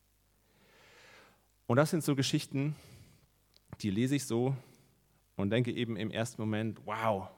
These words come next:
ja, was für ein mächtiger, was für ein großartiger Gott." Und dann denke ich so ein bisschen weiter. Und im zweiten oder dritten Moment fange ich an, mir diese Frage zu stellen, "Wo erlebe ich Gott eigentlich so?"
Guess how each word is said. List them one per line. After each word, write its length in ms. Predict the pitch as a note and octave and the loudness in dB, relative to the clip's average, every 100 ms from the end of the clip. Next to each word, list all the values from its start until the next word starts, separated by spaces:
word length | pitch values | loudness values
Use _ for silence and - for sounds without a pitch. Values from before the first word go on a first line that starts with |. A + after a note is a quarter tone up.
| - - | -20 -10
ja, 200 | G#2+ G#2+ | -6 -4
was 180 | A#2+ - | -4 -4
für 140 | A#2+ | -4
ein 100 | A2 | 0
mächtiger, 460 | B2+ C3 A#2+ A2 G#2+ | 0 -2 -4 -2 -2
was 140 | A#2+ | -4
für 100 | - | -6
ein 80 | A2 | -6
großartiger 580 | A2+ A#2 - G#2 - F#2 | -4 -6 -4 -6 -4 0
Gott." 340 | G#2 B2 - - _ _ _ _ _ _ _ - _ _ _ _ - - - _ _ _ _ _ _ _ _ | 0 0 -10 -20 _ _ _ _ _ _ _ -20 _ _ _ _ -20 -20 -20 _ _ _ _ _ _ _ _
Und 120 | C#3 | 2
dann 160 | A#2+ A2+ | 4 4
denke 180 | A2 A#2 | 0 -2
ich 80 | - | 0
so 100 | G#2+ | 0
ein 60 | |
bisschen 260 | F#2+ - F2 | 0 -4 -2
weiter. 360 | G2+ A#2 A#2 B2 - - - - - - - _ _ _ _ _ _ _ _ _ _ _ _ _ _ _ - | -2 -2 -4 -4 -10 -20 -20 -20 -20 -20 -20 _ _ _ _ _ _ _ _ _ _ _ _ _ _ _ -4
Und 180 | A2+ G#2 | -4 -2
im 120 | A2 | -4
zweiten 340 | - B2 C#3+ | -2 -4 -2
oder 140 | C3 A#2+ | -2 -4
dritten 300 | - D#3+ A2 | -4 -6 -4
Moment 320 | F#2+ G#2 C3 | -2 -2 -4
fange 200 | - A2+ | -4 -4
ich 120 | G#2+ | -2
an, 120 | G#2+ | 0
mir 120 | B2+ A2 | 2 2
diese 220 | G#2 G2+ | 0 -4
Frage 340 | - A#2+ A2 | -6 -6 -6
zu 120 | - | -8
stellen, 520 | - - F#2 A2 C3+ - - - _ _ _ _ _ - - | -8 0 2 4 2 -2 -18 -20 _ _ _ _ _ -20 -8
"Wo 220 | G#2+ D#3+ | 0 2
erlebe 340 | E3 D#3 D3+ | 4 2 2
ich 100 | D#3 | -2
Gott 180 | - F#2 | -2 -4
eigentlich 320 | D#2 D#2+ D#2+ | -4 -6 -8
so?" 220 | D2 D2 | -8 -12